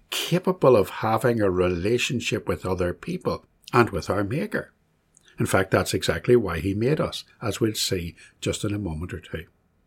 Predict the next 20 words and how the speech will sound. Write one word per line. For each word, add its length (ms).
We're 120
also 320
rational 640
beings. 460
We 140
have 240
an 80
intelligence 840
and 160
we 120
have 220
a 100
will. 480
We 140
have 220
a 100
godlike 600
capacity 720
for 180
knowledge 720